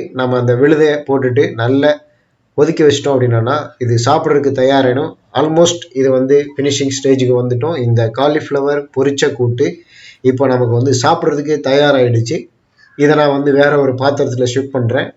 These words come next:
இதை நான் வந்து சாப்பிட்டு பார்த்தேன், செம்ம டேஸ்டா இருக்குது இது. அதே வீடியோவை, இதே மாதிரி ஒரு பொரிச்ச கூட்டு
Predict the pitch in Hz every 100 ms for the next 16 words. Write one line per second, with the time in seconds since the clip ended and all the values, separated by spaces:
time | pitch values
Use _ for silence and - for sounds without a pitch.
0 | 123 127 135 139 _ _ _ _ _ _
1 | _ _ _ _ _ - 101 120 151 139
2 | 147 151 160 - - - 139 147 143 139
3 | 135 - 147 147 - 120 120 135 147 143
4 | 151 131 117 113 117 107 139 - _ _
5 | _ _ _ _ _ _ _ _ _ _
6 | _ _ _ - - - _ 123 139 190
7 | 196 - - _ _ 135 147 151 143 135
8 | 151 - - 123 131 151 147 143 139 -
9 | - 120 117 107 - 135 139 143 131 123
10 | 123